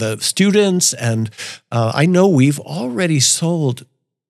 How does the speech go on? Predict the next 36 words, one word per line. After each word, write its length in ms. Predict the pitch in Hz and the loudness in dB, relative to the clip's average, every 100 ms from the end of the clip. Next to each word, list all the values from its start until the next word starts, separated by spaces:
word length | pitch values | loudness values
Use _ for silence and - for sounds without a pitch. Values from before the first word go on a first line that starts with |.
| - | -6
half 260 | 190 202 - | -4 -4 -4
the 80 | 110 | -4
house, 500 | 208 - 123 - - | -4 -6 -8 -8 -2
and 200 | 156 165 | 0 2
there's 180 | 165 | 0
still 220 | - 175 156 | -2 -4 -4
two 180 | - | -2
weeks 280 | 131 151 - | 0 0 -2
to 100 | - | -4
go. 140 | 120 170 | 0 2
We 140 | 143 | 2
haven't 200 | 190 160 | 2 2
even 240 | 123 110 107 | -2 -2 0
released 360 | 123 143 - | 2 2 0
our 120 | 113 104 | -4 -8
publicity 640 | _ 123 156 208 151 98 | _ -2 0 0 -2 -4
information, 680 | 98 101 98 95 - 92 98 _ _ _ _ _ | -6 -8 -6 -6 -6 -10 -14 _ _ _ _ _
uh, 440 | 113 104 98 95 92 101 - - 107 | -2 -2 -2 -4 -6 -10 -14 -14 -12
for 320 | - - 120 | -8 0 2
either 220 | 117 220 131 | 2 0 -2
Bel 160 | 104 | -6
Canto 300 | 110 107 104 | -6 -4 -4
or 340 | - 135 208 - _ _ _ | -4 -2 -2 -6 _ _ _
K 120 | - 104 | -8 -8
M 100 | 92 | -8
S. 160 | 92 | -6
So 120 | - 127 | -2 2
we've 200 | 127 104 | 2 0
just 240 | 123 - | 0 0
started, 520 | - 110 104 113 107 - | 0 0 0 -2 -6 -8
you 100 | 120 | -6
know, 100 | 101 | -4
letting 440 | 101 110 107 107 104 | -6 -6 -4 -4 -4
people 260 | - 104 | -2 -2
know. 320 | 104 113 98 | -2 -2 -2
So 260 | 95 - 113 | -2 -2 -2